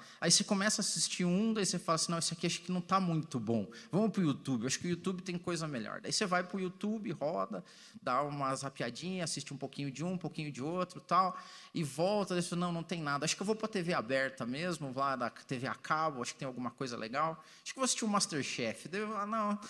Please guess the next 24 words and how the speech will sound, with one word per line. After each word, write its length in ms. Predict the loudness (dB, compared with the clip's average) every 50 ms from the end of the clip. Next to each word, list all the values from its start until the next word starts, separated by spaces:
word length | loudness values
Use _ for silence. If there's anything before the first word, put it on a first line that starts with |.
| -14 -16 -18 -20 -20 -8 -4
não, 180 | -2 0 2
esse 220 | 2 2 2 0 0
aqui 100 | -2 -4
eu 60 | -2
já 220 | 2 2 2 2
vi." 280 | 2 0 0 0 0 0
Daí 180 | 0 -2 0
volta 560 | 0 0 0 0 2 2 0 0 0 -2 -4 -4 -6 -12 -16 -10 -4 -2
e 640 | 0 2 2 2 2 2 2 2 2 2 0 -2 2
passou-se 720 | 4 4 6 6 4 4 4 4 4 4 2 2 2 2 0
duas 400 | 2 2 4 4 6 6 4 4
horas 500 | 4 4 4 2 2 2 0 0 -2 -2 -2
e 60 | -2
você 200 | 0 0 0 0
não 100 | 0 0
assistiu 300 | 0 0 -2 0 0 2
nada. 300 | 2 2 2 0 -2 -8 -12 -18 -20 _ _ _ _ _ _ _ _ _ _ _ _ _ _ _ _ _ _ _ _ _
Aconteceu 520 | -6 -4 -4 -2 0 0 2 2 2 0 -2
isso 200 | -2 -4 -4 -4
já 160 | -4 -4 -4
com 160 | -2 -4 -4
você 240 | -2 -2 -4 -2 -2
ou 100 | -2 -2
não? 280 | -2 -4 -8 -10 -16